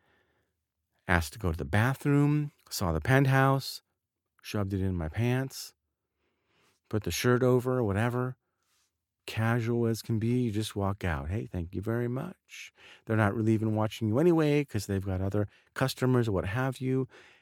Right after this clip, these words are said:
We get the Penthouse. <laughs> We got the Penthouse, dude.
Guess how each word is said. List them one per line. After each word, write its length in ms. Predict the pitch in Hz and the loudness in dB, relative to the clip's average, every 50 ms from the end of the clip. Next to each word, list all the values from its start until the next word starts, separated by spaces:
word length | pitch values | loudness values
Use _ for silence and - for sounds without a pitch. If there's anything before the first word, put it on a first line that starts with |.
| _ _ _ - | _ _ _ -6
We 120 | - 95 90 | -4 -4 -4
get 300 | - - 71 69 69 - | -4 -6 -8 -8 -8 -8
the 80 | 71 69 | -10 -10
Penthouse. 800 | - - 69 65 65 64 64 65 - 87 82 80 - - - - _ _ _ _ _ _ _ _ _ _ _ _ _ - | -8 -6 -6 -6 -6 -8 -8 -10 -10 -10 -12 -12 -14 -16 -20 -20 _ _ _ _ _ _ _ _ _ _ _ _ _ -20
<laughs> 340 | - - - - - - 131 | -16 -14 -14 -12 -4 4 6
We 120 | 131 135 | 6 8
got 320 | 120 - 120 113 113 - | 8 10 10 10 8 8
the 140 | - 92 80 - _ - | 6 4 2 2 _ 4
Penthouse, 600 | 107 107 120 127 117 113 98 87 82 82 - 73 | 4 4 6 4 4 4 4 4 4 2 0 0
dude. 540 | 76 87 87 85 87 87 87 87 87 - | 0 2 4 6 6 6 4 4 2 0